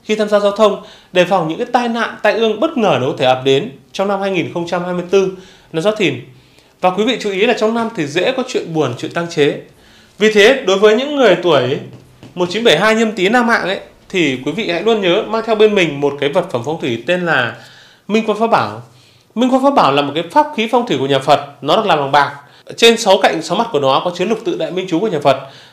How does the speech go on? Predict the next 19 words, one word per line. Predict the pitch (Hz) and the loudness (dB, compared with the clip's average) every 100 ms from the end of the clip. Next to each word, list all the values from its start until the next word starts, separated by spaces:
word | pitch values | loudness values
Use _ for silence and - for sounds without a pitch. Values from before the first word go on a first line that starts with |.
| - | -2
Và | 185 | 0
ở | - 156 | 2 0
giữa | 139 185 262 | 0 0 2
cái | 247 | 0
viên | 254 240 | 0 2
cầu | 196 160 | 2 4
pha | 202 | 4
lê | 220 214 208 | 4 4 2
thì | 190 | -2
nó | 151 143 | 0 0
có | 175 | 0
chứa | 160 | 0
một | 196 208 - | 0 -2 0
cái | 139 127 135 180 - _ _ _ _ _ _ _ | 2 2 0 -6 -12 _ _ _ _ _ _ _
chú | - 165 | -2 0
Bát | 208 262 | 2 2
Nhã | 226 | 0
Tâm | 220 220 | -2 -2
Kinh. | 190 214 185 | 2 0 0